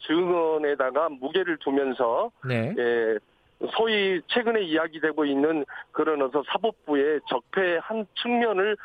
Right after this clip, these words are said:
Speaker 1: 또 드러내려고 의도적으로 그런다면야 모르겠으나
Speaker 2: 네.
Speaker 1: 예, 정상적이고 공의롭게 공정하게 재판을 한다 한다면 그런 위중에다 무게를 둘 게 아니라 이미 나와 있는 수많은 증거들,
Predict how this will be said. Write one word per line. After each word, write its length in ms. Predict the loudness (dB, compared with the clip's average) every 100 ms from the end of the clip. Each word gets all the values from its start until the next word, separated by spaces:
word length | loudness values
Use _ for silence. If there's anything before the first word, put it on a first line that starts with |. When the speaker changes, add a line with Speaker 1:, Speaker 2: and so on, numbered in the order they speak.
| -12
Speaker 1:
또 160 | -2 -2 0
드러내려고 920 | 0 0 0 0 2 0 2 2 2
의도적으로 460 | 0 0 0 0
그런다면야 680 | 0 0 0 0 0 2 0
모르겠으나 720 | 0 0 0 0 0 0 -2
Speaker 2:
네. 340 | -2 0 0 -2 _ -4
Speaker 1:
예, 240 | 0 0 0
정상적이고 1120 | 0 -2 0 0 0 -2 -2 -2 0 0 -2 -6 -16 _
공의롭게 680 | -4 0 2 2 -2 -2 -2
공정하게 600 | 0 -2 0 0 2 0 0
재판을 360 | -2 0 0
한다 220 | -2 0 0
한다면 500 | 2 0 0 -2 -4 -12 -14
그런 400 | -2 0 0 -2
위중에다 540 | -2 -2 0 2 2 0
무게를 400 | -2 -2 0 0
둘 140 | 0 0
게 140 | 0
아니라 380 | 0 2 0 -2 -10 -20 _
이미 640 | -4 0 2 2 2 0 -4 -10 -2
나와 260 | 0 0
있는 260 | 0 0 0 -2
수많은 480 | 0 2 0 0 -4 -2
증거들, 920 | 0 0 0 0 0 0 2 0 -2